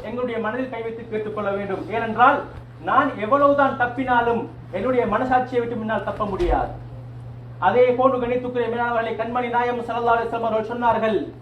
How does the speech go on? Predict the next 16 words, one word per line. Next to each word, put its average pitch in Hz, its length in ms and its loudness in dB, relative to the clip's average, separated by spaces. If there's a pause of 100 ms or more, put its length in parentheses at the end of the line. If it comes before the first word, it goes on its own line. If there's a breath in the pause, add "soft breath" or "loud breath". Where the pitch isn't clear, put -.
(1400)
"வட்டியுடைய 269 640 2
விடயத்தில் 254 380 4
நீங்கள் 247 280 0
ஜாக்கிரதையாக 254 800 4
இருந்து - 200 -4
கொள்ளுங்கள். 233 600 -2 (300)
வட்டி 220 360 0
என்பது 262 540 4 (100)
கூடாது. 247 760 4 (300)
வெட்-, - 280 -8
வட்டி 214 340 -2
என்பது 262 400 6
அல்லாஹ்வுடன் 254 1000 6 (420)
போர் 294 380 8 (100)
புரிவதற்கு 269 540 0
சமம்." 247 580 -2